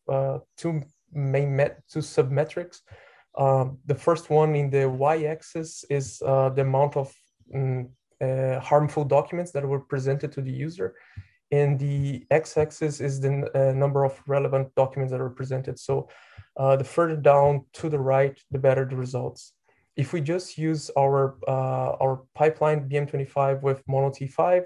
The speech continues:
we, we already better than the competition. But then if we add this label T five, which tries to predict, um, if the evidence provided is weak or strong, this was trained on only four thousand examples from the previous year's track,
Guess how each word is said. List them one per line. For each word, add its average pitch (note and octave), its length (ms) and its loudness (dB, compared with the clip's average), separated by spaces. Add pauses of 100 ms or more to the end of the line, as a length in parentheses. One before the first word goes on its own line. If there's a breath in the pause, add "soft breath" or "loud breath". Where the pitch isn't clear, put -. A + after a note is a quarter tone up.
we, D3 180 -4 (200)
we E3 220 -6 (140)
already F3+ 320 4
better C#3+ 280 0
than C#3 120 -4
the C#3 80 -4
competition. D3+ 680 -6 (460 soft breath)
But C#3+ 80 0
then E3+ 220 2
if - 140 -10
we D#3 140 2
add D3+ 200 2
this C#3+ 280 -4
label D#3 360 -2
T D#3 160 -10
five, C#3+ 340 0
which C#3 100 -2 (120)
tries D3 320 -2
to C3+ 100 -12
predict, C3+ 440 -6 (400 soft breath)
um, C3+ 520 2
if C#3+ 200 -8
the C#3+ 220 2
evidence D3 440 2
provided C#3 520 0
is C3+ 240 -8
weak D#3 280 -8
or C#3+ 140 0
strong, D#3 420 -4 (180)
this C#3+ 160 -10
was C#3+ 180 -4
trained C3+ 280 -2
on C3+ 120 0 (140)
only C3+ 260 0
four C3+ 280 -4
thousand C3+ 260 -2
examples C#3+ 480 -6
from C3 360 -6
the C3 80 -8
previous C3+ 380 -8
year's C3+ 200 -8
track, D#3+ 280 -2